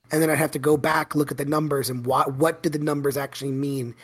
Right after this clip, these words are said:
in the context of the actual paragraph. It was a nightmare. Calc one, like, when I hit college, Calc one was fine. Calc three, fine. Fuck Calc two and their word problems. Holy shit, I hated it.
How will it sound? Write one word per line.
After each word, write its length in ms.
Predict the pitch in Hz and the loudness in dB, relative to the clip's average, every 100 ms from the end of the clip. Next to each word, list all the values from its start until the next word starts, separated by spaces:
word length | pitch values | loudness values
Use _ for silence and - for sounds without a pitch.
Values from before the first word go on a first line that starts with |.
| - - | -18 -4
in 240 | 147 131 | -4 0
the 80 | 135 | -4
context 720 | - - 160 151 - 139 - | -2 -2 -2 -2 -6 -6 -4
of 120 | 139 123 | -6 -4
the 140 | 131 | -4
actual 440 | 127 - - 123 | -4 -4 -8 -8
paragraph. 680 | - 127 120 110 104 - - - - _ _ _ | -8 -8 -8 -8 -10 -12 -14 -20 -20 _ _ _
It 220 | 160 165 170 | -2 -2 0
was 440 | 156 147 139 - - | 2 4 2 -2 -2
a 200 | 139 139 | -2 0
nightmare. 640 | 131 127 131 139 131 123 - - - | -2 -2 -2 -4 -4 -10 -10 -16 -2
Calc 360 | 175 196 - | 2 2 0
one, 320 | 208 165 180 185 | 2 4 4 0
like, 140 | 147 | 0
when 80 | 156 | 0
I 20 | 160 | 0
hit 140 | - | -2
college, 400 | - 160 180 - | 0 2 2 -2
Calc 280 | 160 165 170 | 0 0 0
one 200 | 151 135 | -2 0
was 180 | 127 - | -2 -4
fine. 340 | 131 113 104 - - - | -4 -6 -10 -14 -16 -2
Calc 280 | 170 170 - | 0 0 -2
three, 480 | - 165 156 143 - | -4 0 0 0 -4
fine. 440 | - 151 143 113 - - - _ - | -2 0 0 -4 -8 -18 -20 _ 0
Fuck 440 | 214 185 - - | 2 2 0 -6
Calc 340 | - 143 139 - | -2 -2 -2 0
two 220 | 151 135 | 2 2
and 120 | 131 | 0
their 80 | 131 | -4
word 320 | 123 135 127 | -2 -2 -2
problems. 520 | 127 110 101 87 - _ - - | -6 -6 -8 -14 -16 _ -20 -16
Holy 480 | - 185 196 175 151 | 2 4 6 6 4
shit, 380 | - 147 - - | 0 -2 -4 -8
I 80 | 131 | -8
hated 340 | 135 123 104 | -6 -6 -8
it. 140 | - | -12